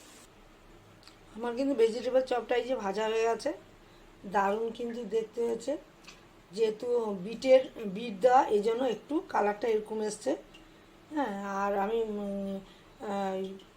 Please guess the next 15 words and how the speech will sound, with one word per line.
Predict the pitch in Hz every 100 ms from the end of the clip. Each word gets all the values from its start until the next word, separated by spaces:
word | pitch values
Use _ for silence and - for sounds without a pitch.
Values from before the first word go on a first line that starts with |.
| - - - - - -
গোলাটা | 196 233 220 254
বেশি | 220 208 - 240
দিইনি, | 175 226 233 269 339
হালকা | 226 175 190 220 214
করে | 226 226
দিয়েছি, | 202 208 220 214 294 392 - - - - - -
যাতে | 202 196 233 220 214 -
আসল, | 196 196 254 247
উম, | 233 214 208 202 196 196 190
স-, | - 240 208 202
মানে | 202 202 196 - - - - -
ভেজিটেবলের | 190 202 208 226 233 247 302
স্বাদটা | - 220 202 - 247
বোঝা | 208 208 208
যায়। | 226 320